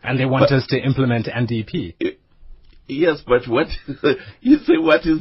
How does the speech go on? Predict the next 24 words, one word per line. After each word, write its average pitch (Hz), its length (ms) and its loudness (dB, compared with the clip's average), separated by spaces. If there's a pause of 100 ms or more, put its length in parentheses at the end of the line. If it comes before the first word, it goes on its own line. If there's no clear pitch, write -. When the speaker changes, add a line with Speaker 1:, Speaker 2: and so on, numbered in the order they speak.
Speaker 2:
there 135 240 6
to 143 100 0
implement 117 640 -2
in 107 140 -6
N 107 160 -2
D 113 160 -6
P? 107 340 -6 (340)
There, 127 200 2 (100)
there, 131 180 -2
there 139 260 2
are 151 60 4
lots 165 300 2
of 156 160 0
ideas 120 560 2
Speaker 1:
Mm. 117 80 0
Speaker 2:
in 107 140 2
M-, 107 280 -6 (140)
N 110 180 0
D 101 120 -8
P. 127 180 -4
There 127 280 2
are - 20 4
lots 147 320 -2
of 113 100 -2